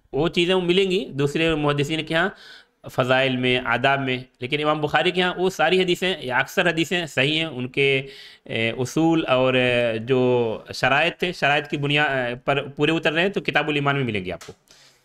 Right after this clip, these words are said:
इसलिए अकीदे की हदीसें पढ़ना तो आपको सबसे पहले कहाँ पढ़ना है? इमाम बुखारी की किताबुल ईमान और किताबुत तौहीद पढ़ जाइए।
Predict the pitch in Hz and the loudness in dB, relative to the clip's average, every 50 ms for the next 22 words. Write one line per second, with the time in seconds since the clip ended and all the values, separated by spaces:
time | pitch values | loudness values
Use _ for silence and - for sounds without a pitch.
0 | _ _ - 131 135 185 180 185 185 139 - - 156 165 165 208 226 220 220 202 | _ _ -4 -2 0 2 0 0 0 -2 -2 -2 0 0 2 2 2 2 2 2
1 | 196 202 190 214 190 196 185 185 190 185 190 185 180 180 185 170 - 170 - - | 2 2 2 0 0 2 2 2 2 2 2 0 0 -2 -4 -4 -4 -4 -2 -2
2 | 180 185 180 180 180 180 170 175 175 185 170 165 170 175 202 208 - _ _ _ | 0 0 0 0 2 2 0 0 2 0 0 2 2 0 0 -2 -6 _ _ _
3 | _ _ _ _ _ - 214 - _ _ _ _ _ _ _ _ _ _ _ _ | _ _ _ _ _ -18 -18 -18 _ _ _ _ _ _ _ _ _ _ _ _
4 | _ _ _ _ _ _ _ _ - 147 160 185 190 185 175 - - 175 180 180 | _ _ _ _ _ _ _ _ -2 0 2 2 2 0 0 2 2 2 4 4
5 | 196 185 185 185 180 170 175 175 175 175 175 170 175 170 165 156 147 156 - 123 | 2 2 2 2 2 2 2 2 2 2 0 0 0 0 0 -2 -2 -2 -2 -2
6 | 123 127 - 120 113 110 - 110 95 92 85 82 80 | -2 -2 -2 -2 -2 -2 -4 -6 -6 -6 -6 -8 -8